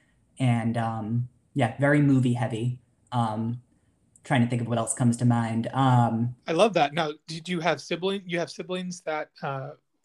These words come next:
Speaker 1: Oh, yeah.
Speaker 2: would al-, she would also babysit as well? Okay. And now are they into horror too, or is it mostly just you?
Speaker 1: I would say, uh, probably me and my brother mostly. My sister can tolerate some horror, but I would say it's mostly me and my brother. My brother has a big love of horror too.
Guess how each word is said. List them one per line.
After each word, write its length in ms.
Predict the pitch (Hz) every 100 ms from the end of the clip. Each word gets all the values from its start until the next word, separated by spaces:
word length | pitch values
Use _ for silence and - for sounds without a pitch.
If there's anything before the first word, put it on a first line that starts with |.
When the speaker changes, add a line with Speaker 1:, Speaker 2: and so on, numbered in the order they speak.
| 190
Speaker 1:
Oh, 100 | 254
yeah. 120 | 180
Speaker 2:
would 80 | 147
al-, 160 | 135 -
she 140 | -
would 80 | 151
also 220 | 147 143
babysit 400 | 143 147 135 -
as 160 | 143 139
well? 240 | 147 175 -
Okay. 280 | 180 147 165
And 100 | 165
now 160 | 156 156
are 120 | 151
they 140 | 156
into 180 | 170 156
horror 240 | 135 170 165
too, 280 | - 208 208
or 140 | 135
is 100 | 131
it 140 | 139
mostly 300 | 131 131 147
just 260 | 127 123 -
you? 160 | 135 - _ _ _ _ -
Speaker 1:
I 200 | 165 240
would 200 | 285 -
say, 640 | - 240 240 240 202 196 -
uh, 360 | 185 185 180 180 - _ _
probably 300 | - 220 226
me 140 | 214 208
and 100 | 185
my 120 | 165
brother 300 | 135 135 127
mostly. 500 | 120 113 - 117 110
My 140 | 117
sister 420 | 139 - 190 202 185
can 240 | - 165
tolerate 440 | 160 156 139 131
some 340 | 131 143 135 143
horror, 380 | 147 147 151 156
but 260 | 135 131 139
I 80 |
would 120 | 147 151
say 160 | 156
it's 120 | 139
mostly 320 | 151 139 139 139
me 120 | 135
and 100 | 127
my 120 | 123
brother. 260 | 120 110 117
My 160 | 123
brother 260 | 123 131 127
has 160 | 127
a 40 | 120
big 200 | 120 120
love 180 | 117 117
of 80 |
horror 280 | - 120 110
too. 280 | 113 110 113